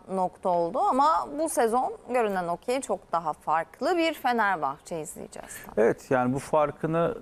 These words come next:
Speaker 2: bence oyuncu istikrarında da gösterecek gibi gözüküyor Fenerbahçe. Daha profesyonel bir şekilde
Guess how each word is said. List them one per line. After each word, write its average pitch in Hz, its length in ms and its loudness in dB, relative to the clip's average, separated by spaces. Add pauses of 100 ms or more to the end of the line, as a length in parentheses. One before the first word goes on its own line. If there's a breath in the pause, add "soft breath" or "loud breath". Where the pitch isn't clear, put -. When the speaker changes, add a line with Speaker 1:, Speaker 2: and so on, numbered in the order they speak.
Speaker 2:
bence 147 680 0
oyuncu 143 760 2
istikrarında 143 680 0
da 151 60 4
gösterecek 139 640 0
gibi 101 160 -2
gözüküyor 95 400 -2
Fenerbahçe. 101 580 -2 (140)
Daha 151 300 4
profesyonel 131 640 0
bir - 40 -10
şekilde 123 680 0